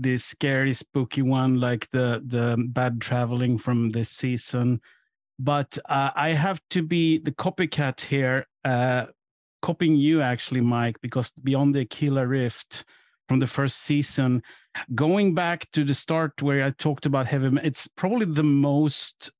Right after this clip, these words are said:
coming straight from a heavy metal page because it, uh, it's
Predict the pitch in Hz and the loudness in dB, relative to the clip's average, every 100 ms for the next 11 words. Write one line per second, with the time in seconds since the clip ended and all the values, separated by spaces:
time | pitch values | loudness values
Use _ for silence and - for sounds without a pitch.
0 | _ - 151 147 143 - - 147 143 - | _ -2 2 2 2 -2 -2 -2 -2 -2
1 | 143 139 113 135 127 127 127 110 - 135 | 2 2 2 0 2 2 2 -2 -2 0
2 | 131 - 139 135 131 - - - - - | -2 -4 -2 -2 -2 -6 -12 -16 -8 -4
3 | 143 - 156 151 - - - 156 143 - | -2 0 0 0 -2 -8 -4 -2 -2 -4
4 | 147 139 127 - _ _ _ _ _ 156 | -2 -2 -2 -8 _ _ _ _ _ -4
5 | 143 - - | -2 -4 -6